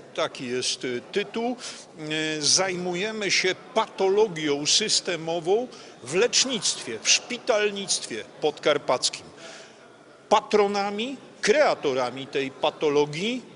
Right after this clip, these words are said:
ojcowie regionu, sam, sam marszałek województwa podkarpackiego, pan Ortyl. Ze mną na tej konferencji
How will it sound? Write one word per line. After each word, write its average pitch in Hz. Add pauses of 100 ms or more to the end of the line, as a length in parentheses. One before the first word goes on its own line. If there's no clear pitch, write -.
(220)
ojcowie 156 (560)
regionu, 170 (500)
sam, 202 (580)
sam 196 (340)
marszałek 165 (120)
województwa 143
podkarpackiego, 131 (640)
pan 147 (140)
Ortyl. 170
Ze 151
mną 196
na 180
tej 165
konferencji 147